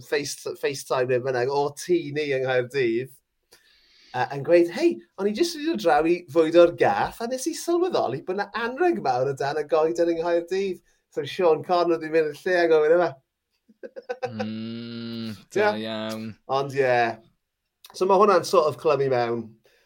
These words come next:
Speaker 1: yy, gyda'r highlights eleni. A'r highlights eleni yw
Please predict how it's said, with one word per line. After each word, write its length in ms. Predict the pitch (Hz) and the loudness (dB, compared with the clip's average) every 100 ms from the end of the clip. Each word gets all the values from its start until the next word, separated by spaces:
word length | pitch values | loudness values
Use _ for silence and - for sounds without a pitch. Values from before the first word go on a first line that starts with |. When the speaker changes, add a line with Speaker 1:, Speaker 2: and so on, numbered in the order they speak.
| _ _ | _ _
Speaker 1:
yy, 160 | 113 120 | -6 -4
gyda'r 300 | 143 127 127 127 | -2 -2 -2 -2
highlights 500 | 147 131 131 127 143 | -4 0 -2 -2 -2
eleni. 540 | 123 127 117 113 113 | 0 2 2 0 -2
A'r 240 | 123 120 127 | 0 -2 2
highlights 360 | 156 123 123 | 2 2 -2
eleni 240 | 131 117 113 | -4 -2 -2
yw 80 | 117 | -2